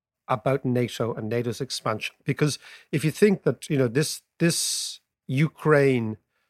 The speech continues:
showdown came in early December, where Russia basically tabled the motion which said, "Ukrainians, you can never join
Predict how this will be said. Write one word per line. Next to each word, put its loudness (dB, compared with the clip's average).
showdown 2
came 4
in -2
early 2
December, 2
where 0
Russia 0
basically 4
tabled 0
the 0
motion -2
which -2
said, -4
"Ukrainians, 2
you 2
can 0
never 0
join 0